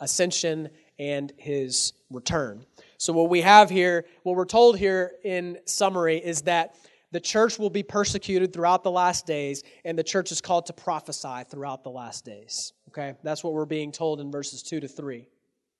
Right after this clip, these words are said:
And the description of the church as two witnesses clothed in sackcloth gives us a lot of insight into the content of our message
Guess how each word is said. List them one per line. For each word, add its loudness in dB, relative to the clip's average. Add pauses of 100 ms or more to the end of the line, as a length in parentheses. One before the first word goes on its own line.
(640)
And -4 (360)
the -4
description 2
of -2
the -6
church 0
as -6
two -4
witnesses -2 (320)
clothed 2
in -4
sackcloth -2
gives -4
us -8
a -2
lot 2
of -6
insight -8
into -14
the -14
content -8
of -6
our -2
message -6